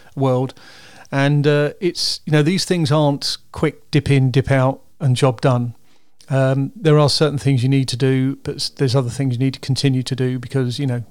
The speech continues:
Google's always changing, the marketplace is always changing. So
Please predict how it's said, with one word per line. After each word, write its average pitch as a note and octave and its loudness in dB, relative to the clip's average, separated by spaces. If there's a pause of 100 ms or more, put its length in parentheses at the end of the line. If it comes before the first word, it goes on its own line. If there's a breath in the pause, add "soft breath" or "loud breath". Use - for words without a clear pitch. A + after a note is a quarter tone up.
Google's C3 -2
always B2+ -4
changing, C3 0
the C3 -4
marketplace C3 -2
is C#3 -8
always C3+ -6
changing. C3+ -6 (760 loud breath)
So C#3 2